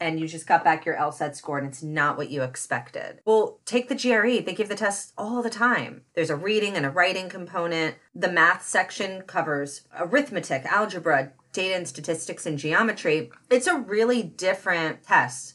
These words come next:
If you were really good at math, it might be a good test for you. So yeah, there is another test out there. It's called the G R E. I'm working with a couple people right now who understand, "Hey, if I don't get the score I'm looking for in June, I gotta try the G R E. It's my last chance before I submit my application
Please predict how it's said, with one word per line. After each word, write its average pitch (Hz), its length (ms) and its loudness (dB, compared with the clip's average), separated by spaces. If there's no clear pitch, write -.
If 185 120 -10
you 185 80 -4
were 190 100 0
really 170 240 2
good 190 160 -2
at 151 120 0
math, 170 420 2
it 151 80 -6
might 147 180 -4
be 160 100 -2
a 151 60 0
good 143 260 -4
test 143 300 -4
for 143 120 -6
you. 165 380 -2
So 143 380 0
yeah, 190 360 4
there 170 200 6
is 180 80 -2
another 165 580 0
test - 400 0
out 151 220 0
there. 151 220 0
It's - 140 -8
called 147 200 0
the 156 80 -2
G 156 200 -2
R 143 140 2
E. 139 280 0
I'm 143 160 -6
working 143 240 -2
with 135 160 -6
a - 20 -8
couple 156 320 -2
people 156 380 -8
right 135 220 0
now 180 340 2
who 160 140 -4
understand, 143 580 -4
"Hey, 165 220 2
if 151 120 -2
I 151 80 4
don't 170 160 -2
get 160 160 -4
the 147 80 -10
score 143 240 -4
I'm 139 100 -2
looking 143 280 -6
for 143 180 -4
in 135 140 -4
June, 156 420 -4
I 170 80 -4
gotta 247 180 4
try 180 220 2
the 175 80 -2
G 160 200 -2
R 151 140 4
E. 277 180 0
It's - 180 -2
my 156 100 0
last 160 520 2
chance 220 460 -2
before 147 320 -2
I 139 100 0
submit 135 360 -6
my 131 80 -4
application 131 720 -4